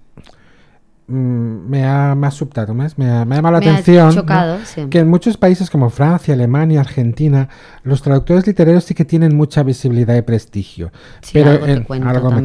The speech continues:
Speaker 1: cuentas, ¿no?
Speaker 2: sí.
Speaker 1: Pero en otros países es lo que hablabas tú antes al principio, que son como, mm, invisibles,
Speaker 2: Mm.
Speaker 1: ¿vale?
Speaker 2: Bueno, yo creo que eso es lo que hablamos, la, en función del país también, cómo la cultura está presente en, en la sociedad,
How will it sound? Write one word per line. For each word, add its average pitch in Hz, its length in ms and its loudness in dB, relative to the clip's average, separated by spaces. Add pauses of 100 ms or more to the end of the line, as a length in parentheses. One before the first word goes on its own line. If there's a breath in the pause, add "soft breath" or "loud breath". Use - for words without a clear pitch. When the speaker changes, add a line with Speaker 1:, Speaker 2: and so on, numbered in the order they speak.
(160)
Speaker 1:
cuentas, 101 180 -4
¿no? 127 120 -2
Speaker 2:
sí. 139 100 -6 (240 loud breath)
Speaker 1:
Pero 147 180 4
en 156 140 4
otros 208 460 4
países 196 520 2
es 165 180 -4
lo 175 100 2
que 160 80 0
hablabas 143 340 2
tú 151 120 0
antes 135 240 0
al 135 80 2
principio, 135 320 0
que 143 60 2
son 143 160 2
como, 143 480 4 (460 loud breath)
mm, 135 240 -2 (100)
invisibles, 120 800 0
Speaker 2:
Mm. 226 200 -2 (200)
Speaker 1:
¿vale? 113 320 -4
Speaker 2:
Bueno, 254 200 2
yo 240 140 0
creo 214 160 -4
que 214 120 -6
eso 185 160 -8
es 190 180 -4
lo 185 140 -6
que 185 80 -8
hablamos, 165 280 -4
la, 170 320 -8
en 180 400 -8
función 190 480 -12
del 202 140 -6
país 196 260 -6
también, 190 380 -6 (680 soft breath)
cómo 208 160 -4
la 196 140 -2
cultura 190 760 -6
está 180 280 -10
presente 175 640 -6
en, 135 540 -8
en 139 200 -14
la 135 120 -10
sociedad, 156 540 -8